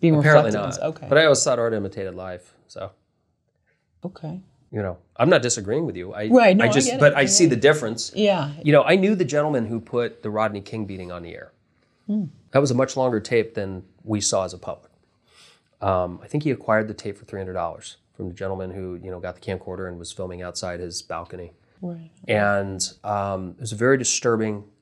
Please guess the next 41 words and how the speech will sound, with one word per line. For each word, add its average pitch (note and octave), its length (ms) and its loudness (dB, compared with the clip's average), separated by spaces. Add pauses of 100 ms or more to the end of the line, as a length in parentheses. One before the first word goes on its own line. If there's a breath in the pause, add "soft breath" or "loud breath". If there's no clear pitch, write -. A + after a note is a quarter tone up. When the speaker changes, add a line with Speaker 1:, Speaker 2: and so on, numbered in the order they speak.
Speaker 2:
There G#2+ 80 -8
was G2 120 -6
nothing A#2+ 300 0
good F#2+ 180 -6
about E2+ 340 -8
it. - 140 -16
I'm G2 120 -6
not F#2+ 280 -6 (120)
making G2 360 -8
light G2 200 2
of F2+ 120 -10
what G2 180 -6
we G2+ 160 -6
didn't G2+ 320 -8
see, G2 380 -4
but F2+ 160 -14
there G#2+ 120 -6
was B2 120 -6
a G#2+ 40 -6
lot F#2+ 300 -6
that F#2+ 100 -10
wasn't F#2 280 -10
shared F2+ 260 -10
with F2 100 -16
the - 60 -20
public. E2+ 320 -12 (800 soft breath)
And G2+ 540 0 (120)
that C3+ 260 2
changed A2 720 -4
everything. E2+ 560 -14 (100)
Speaker 1:
Sure. F3 460 -8
Speaker 2:
It A#2 140 0
really, A#2+ 580 2
when F#2+ 240 -6
that D3 400 0
Rodney A#2+ 420 -2
King A2 320 -6
incident G2+ 480 -4 (140)
hit - 220 -10
the G2+ 100 -6
airwaves, G2 580 -4